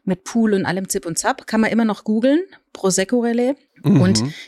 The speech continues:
Speaker 1: wir waren quasi die Zweiten, die dort überhaupt Ferien machen durften. Äh, die haben da quasi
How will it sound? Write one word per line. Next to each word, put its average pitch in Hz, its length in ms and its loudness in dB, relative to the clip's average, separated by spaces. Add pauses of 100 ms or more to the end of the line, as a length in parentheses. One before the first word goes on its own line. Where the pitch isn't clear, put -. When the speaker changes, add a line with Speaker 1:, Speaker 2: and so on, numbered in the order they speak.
Speaker 1:
wir 208 120 2
waren 226 160 4
quasi 220 280 0
die 202 120 -4
Zweiten, 202 800 0
die 208 100 -4
dort 185 220 0
überhaupt 185 480 -2
Ferien 202 420 2
machen 151 320 -2 (180)
durften. 170 460 0 (760)
Äh, 190 260 4
die 190 140 0
haben 233 180 4
da 202 100 2
quasi 190 380 -4